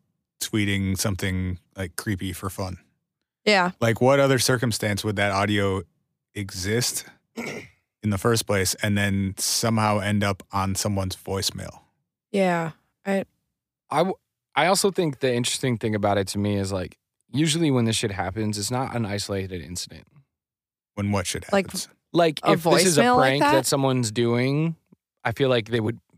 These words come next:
Speaker 3: be done to multiple people, right?
Speaker 2: Unless they really have it out
Speaker 1: Well,
Speaker 2: for this Twitter dude.
Speaker 3: Yeah, maybe it's just, like, designed for this single dude, I guess.
Speaker 1: I guess I was suggesting that the dude who tweeted this stuff was behind the,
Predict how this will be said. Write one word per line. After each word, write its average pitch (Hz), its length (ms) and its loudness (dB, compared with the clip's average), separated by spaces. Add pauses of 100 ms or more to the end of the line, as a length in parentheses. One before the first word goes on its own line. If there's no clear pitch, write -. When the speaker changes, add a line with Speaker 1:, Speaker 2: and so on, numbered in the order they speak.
(120)
Speaker 3:
be 143 140 -4
done 120 340 0
to 110 120 -4
multiple 98 440 -6
people, - 380 -20 (240)
right? 147 260 -4 (960)
Speaker 2:
Unless 196 300 2
they 170 160 4
really 170 300 4
have 165 220 2
it 180 80 6
out 135 160 8
Speaker 1:
Well, 120 100 4
Speaker 2:
for 214 60 4
this 240 340 2
Twitter 269 320 4
dude. 196 280 4
Speaker 3:
Yeah, 156 100 6
maybe 143 280 2
it's 117 140 -2
just, 113 520 -2 (180)
like, 107 240 -2
designed 104 440 -2
for 113 100 -6
this 98 160 -4
single 98 280 -4
dude, 95 240 -6
I 107 80 -4
guess. 117 380 -6
Speaker 1:
I 135 80 0
guess 147 200 2
I 123 180 4
was 123 140 4
suggesting 104 520 0
that 98 140 -2 (340)
the 110 120 -4
dude 110 340 -2
who 101 120 -2
tweeted 98 400 -2
this 98 140 -4
stuff - 400 -6
was 92 260 -6 (680)
behind 95 460 -2
the, 90 260 -6